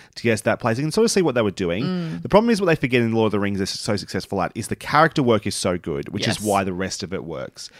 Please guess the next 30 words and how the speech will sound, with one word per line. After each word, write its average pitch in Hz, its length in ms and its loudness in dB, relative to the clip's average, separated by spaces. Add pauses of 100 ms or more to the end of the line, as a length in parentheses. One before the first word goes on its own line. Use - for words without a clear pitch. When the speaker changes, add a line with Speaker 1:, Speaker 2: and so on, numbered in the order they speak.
(220)
Speaker 1:
That's 135 400 2
the 147 80 2
bit 117 180 2
it 104 120 -2
just - 160 -6
doesn't, 101 200 -6
never 107 220 0
gets 98 160 -6
close 110 240 -2
to. - 240 -2
Although, 147 500 4
Speaker 2:
Mm-hmm. - 60 -8 (320)
Speaker 1:
I - 40 0
agree 117 160 0
with 123 80 4
you 113 140 0
that - 40 -10
Cyborg 104 420 0
and 92 100 -6
Flash 92 340 -2
get 101 120 -4
a 95 40 -4
pretty 98 280 -6
decent 92 420 -4
shake 92 300 -4
of 87 80 -6
it 87 60 -8
in 82 100 -6
this. - 340 -10
Speaker 2:
Yeah. - 200 -6